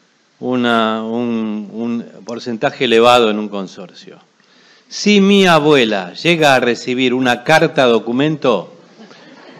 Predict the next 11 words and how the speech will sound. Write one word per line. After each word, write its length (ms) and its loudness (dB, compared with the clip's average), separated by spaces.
el 300 2
infarto 640 2
que 140 2
le 100 4
da, 420 2
muere 380 4
cuatro 480 6
veces 320 2
antes 280 2
de 120 4
abrir 440 0